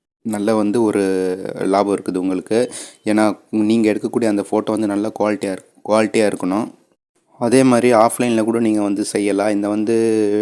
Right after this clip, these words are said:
வெட்டிங்கில், அப்புறம் வந்து நிறைய ஈவெண்ட்டில், அப்புறம் வந்து நிறைய ஃபங்க்ஷனில் வந்து நீங்க வந்து ஃபோட்டோ எடுக்கலாம். ஃபோட்டோ எ-, எடுக்கிற இந்த தொழிலில் நீங்க சேர்ந்து இதுலேயே நல்ல வருமானம் பார்க்கலாம். ஆனா இதுக்கு வந்து கொஞ்சம் நீங்க ஸ்டார்டிங்கில் முதலீடு பண்ண வேண்டியது வரும்.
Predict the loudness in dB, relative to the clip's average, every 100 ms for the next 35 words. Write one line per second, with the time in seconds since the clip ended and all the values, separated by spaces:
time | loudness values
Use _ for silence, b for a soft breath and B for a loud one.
0 | 0 0 -2 0 0 0 -2 -2 -4 B
1 | B B -4 0 0 0 0 0 0 0
2 | 2 0 0 -2 -4 -6 -6 -6 -4 -2
3 | -2 -2 -2 -4 -4 -4 -4 -4 -6 -4
4 | -4 -4 -4 -6 -2 -2 -2 -4 -4 -2
5 | -2 -4 B B B _ -2 0 -2 0
6 | -2 -2 0 0 0 0 0 0 0 -2
7 | -6 -6 -2 0 -2 -2 -2 0 -2 -2
8 | -2 -2 -4 -4 -4 -2 0 0 -2 -2
9 | -2 -2 -2 -2 -2 -4 -4 -6 -4 -4
10 | -4 B B B B 0 2 2 2 -2
11 | 0 2 2 0 0 0 2 2 2 0
12 | -2 -4 -2 -4 -2 0 0 0 -2 -2
13 | -2 -2 0 0 0 0 0